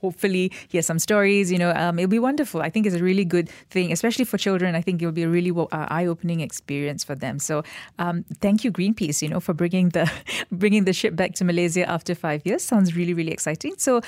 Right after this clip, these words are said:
um, I guess, you know, any last message that you'd like to leave our listeners with about why they should come, you know, why they should consider coming,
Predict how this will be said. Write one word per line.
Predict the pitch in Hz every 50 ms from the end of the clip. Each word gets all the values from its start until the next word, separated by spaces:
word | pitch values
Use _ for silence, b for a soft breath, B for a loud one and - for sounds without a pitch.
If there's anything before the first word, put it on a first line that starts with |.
| B B B B
um, | - 233 240 233 233 233 220
I | - 240
guess, | 233 339 339 -
you | 330
know, | 302
any | 240 269 320 294
last | 277 269 277 -
message | 226 208 220 220 - 262 220 -
that | - 170
you'd | - 170 165
like | 170 170 170
to | - 175
leave | 170 170
our | 170 165 165
listeners | 165 170 - - 180 170 -
with | 185 170
about | 165 - 156 147
why | 156 165 170
they | 165
should | 175 - 185 -
come, | - 233 247 254 247
you | 240
know, | 220 220
why | 208 214 220
they | 214 190 190
should | 185 - 226
consider | 220 233 214 - 330 330 339
coming, | - - 254 220 233 233 226 233